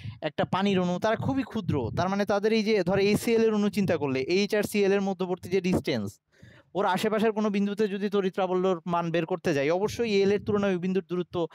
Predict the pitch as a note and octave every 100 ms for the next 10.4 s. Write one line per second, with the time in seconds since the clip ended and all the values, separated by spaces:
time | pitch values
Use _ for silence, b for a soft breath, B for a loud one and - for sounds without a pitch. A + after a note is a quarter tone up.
0 | B B D#3 G3+ F#3 G3 F#3+ F#3 F3 F3+
1 | F3+ F3 - F3+ F3 E3 E3 E3+ E3 E3
2 | A3+ - F#3+ D#3 C3+ G2 - B2 D#3+ E3
3 | - A3+ A#3 G#3 E3+ D3+ - - E3+ -
4 | - - B B B B B - F3+ F#3
5 | G3 G3 F#3+ E3+ C3+ E3+ D#4 _ - -
6 | _ _ _ - - - D#3 G3+ G#3+ G3+
7 | F#3+ G#3+ D#3+ C#3+ - B B B - E3
8 | F3+ - D3+ F3+ F#3+ - - A3 A#3 C4+
9 | - - E3+ F3+ F#3 G3+ F3+ C3 D#3 C3
10 | D#3+ G3+ G#3+